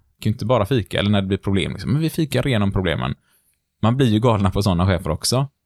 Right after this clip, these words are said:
Eller på de analyserande som liksom, "Ja, vi har ett problem här. Ja, låt, jag ska fundera på det och återkomma."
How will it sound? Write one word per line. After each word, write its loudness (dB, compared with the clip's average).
Eller 4
på 2
de -2
analyserande 0
som 0
liksom, -2
"Ja, 4
vi 4
har 4
ett -8
problem 2
här. -2
Ja, -2
låt, -6
jag 0
ska -2
fundera 0
på -4
det 0
och 0
återkomma." -4